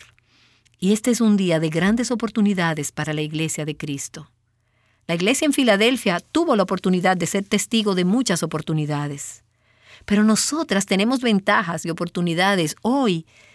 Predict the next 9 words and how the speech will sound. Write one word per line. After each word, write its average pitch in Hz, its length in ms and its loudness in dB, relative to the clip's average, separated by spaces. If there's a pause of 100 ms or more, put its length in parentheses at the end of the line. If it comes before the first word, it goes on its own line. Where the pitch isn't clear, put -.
(260)
que - 240 0
ellos 254 380 2
ni 233 80 4
siquiera 254 340 2
soñaron 226 760 2
en 160 120 -2
el 160 120 -2
primer 165 360 -2
siglo. 151 560 -6